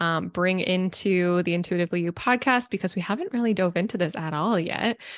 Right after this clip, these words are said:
but it's very much so related to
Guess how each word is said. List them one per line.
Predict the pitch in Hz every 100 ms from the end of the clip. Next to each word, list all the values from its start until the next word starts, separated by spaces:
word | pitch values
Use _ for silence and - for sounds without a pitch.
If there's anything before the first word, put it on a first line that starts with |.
| -
but | 185
it's | 180
very | 175 190 208 208
much | 196 180
so | - 180 175
related | 170 165 160 156 160 160 -
to | - - - 165 156 156 156